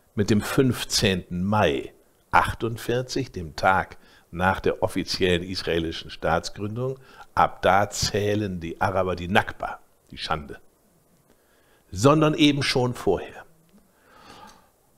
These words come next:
Und ich sage, weil ich das einfach aus politischer Erfahrung weiß, nachhalten kann man das heute natürlich nur noch sehr schwer, müsste man in diese ganzen Akten der abstimmenden Nationen gehen,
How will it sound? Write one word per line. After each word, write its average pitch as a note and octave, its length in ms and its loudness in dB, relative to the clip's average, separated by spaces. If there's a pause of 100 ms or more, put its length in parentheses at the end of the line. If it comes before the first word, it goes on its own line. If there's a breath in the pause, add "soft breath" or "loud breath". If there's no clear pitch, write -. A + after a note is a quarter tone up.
(240)
Und A#2+ 260 2
ich - 200 2
sage, A#2+ 720 4
weil A2 300 4
ich C3+ 120 2
das - 280 0
einfach C#3 480 0
aus B2 240 0
politischer A#2+ 640 2
Erfahrung A2+ 720 2
weiß, G2 440 2
nachhalten G#2 600 2
kann G#2 140 2
man G#2 100 -2
das G2 220 0
heute G2+ 240 0
natürlich F#2+ 560 -2
nur G2+ 200 0
noch F2 160 2
sehr E2+ 280 2
schwer, G2 340 2
müsste E2 280 -8
man E2+ 180 -4
in E2+ 220 -6
diese E2 200 -8
ganzen F2+ 360 -2
Akten F2+ 420 -4
der E2+ 120 0
abstimmenden F#2 560 -4
Nationen E2+ 560 -4
gehen, F2+ 280 -8